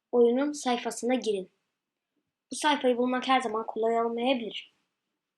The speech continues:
Bu yüzden ilk profilinize tıklayın. Creations'a basın.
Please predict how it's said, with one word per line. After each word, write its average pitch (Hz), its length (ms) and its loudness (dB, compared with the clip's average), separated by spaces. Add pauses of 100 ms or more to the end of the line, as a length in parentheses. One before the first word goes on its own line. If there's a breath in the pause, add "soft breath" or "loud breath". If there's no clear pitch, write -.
(760)
Bu 269 100 6
yüzden 254 560 0 (1120)
ilk 311 280 0 (580)
profilinize 240 580 -2
tıklayın. 196 500 -12 (3250)
Creations'a 214 580 2
basın. 190 360 -12